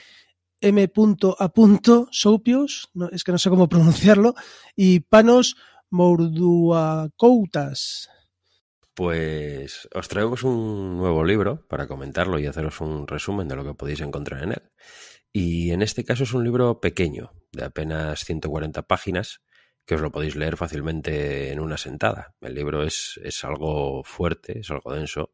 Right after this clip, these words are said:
Speaker 2: pero bueno, por longitud, pues no es, como veis, no es nada extenso. Sobre los autores, pues no hay demasiada información.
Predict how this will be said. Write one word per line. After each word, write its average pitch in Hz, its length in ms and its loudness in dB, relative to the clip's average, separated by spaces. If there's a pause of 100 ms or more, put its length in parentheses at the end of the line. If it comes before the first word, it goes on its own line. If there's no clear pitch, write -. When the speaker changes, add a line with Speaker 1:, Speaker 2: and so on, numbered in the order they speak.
(140)
Speaker 2:
pero 73 180 -8
bueno, 65 200 -10
por - 180 -14
longitud, 71 560 -10 (240)
pues 62 260 -16
no 65 160 -14
es, - 300 -18
como 71 240 -12
veis, 76 160 -8
no 80 80 -8
es 73 80 -12
nada 69 160 -10
extenso. - 460 -14 (840)
Sobre 101 300 2
los 95 160 -2
autores, 139 420 -4
pues 87 1300 -8
no 95 120 -4
hay 120 80 0
demasiada 80 880 -4
información. 73 680 -8